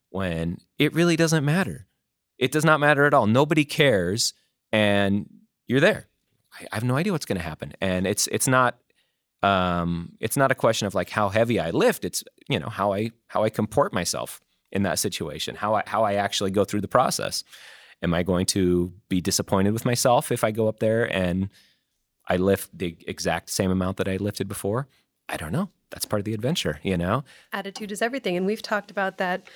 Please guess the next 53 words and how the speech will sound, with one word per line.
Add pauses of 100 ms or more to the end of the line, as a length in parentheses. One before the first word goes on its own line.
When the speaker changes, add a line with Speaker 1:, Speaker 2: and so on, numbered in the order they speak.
(180)
Speaker 2:
many
times
on
the
podcast,
where
with
bodybuilding,
everyone
goes
in
wanting
to
win.
Speaker 1:
Right. (100)
Speaker 2:
And,
you
know,
it's
a
sport
where
very
few
people
win.
And
Speaker 1:
Yeah,
I
mean,
w-,
Speaker 2:
half
the
Speaker 1:
w-,
Speaker 2:
time
Speaker 1:
first
Speaker 2:
just
Speaker 1:
time
you
Speaker 2:
stepping
on
Speaker 1:
did
Speaker 2:
the
Speaker 1:
your
Speaker 2:
stage.
Speaker 1:
first
time
you
did
a
competition. (140)
Speaker 2:
<laughs>
Speaker 1:
Um,